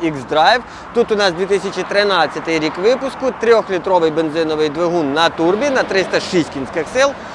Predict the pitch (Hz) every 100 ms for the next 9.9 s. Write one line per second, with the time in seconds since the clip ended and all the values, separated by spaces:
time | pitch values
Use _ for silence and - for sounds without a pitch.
0 | - - - 269 254 233 220 220 - 220
1 | - 214 156 151 139 170 160 180 185 185
2 | 208 214 220 269 254 - 240 233 226 202
3 | 151 160 143 170 180 - 285 302 - -
4 | - 247 277 - 190 220 175 170 165 208
5 | 175 175 170 165 - 156 135 156 117 160
6 | 135 - 131 156 208 180 143 160 143 208
7 | 196 285 269 208 202 185 160 190 175 156
8 | - 254 262 262 254 226 - - 170 226
9 | 233 233 240 196 185 190 180 185 156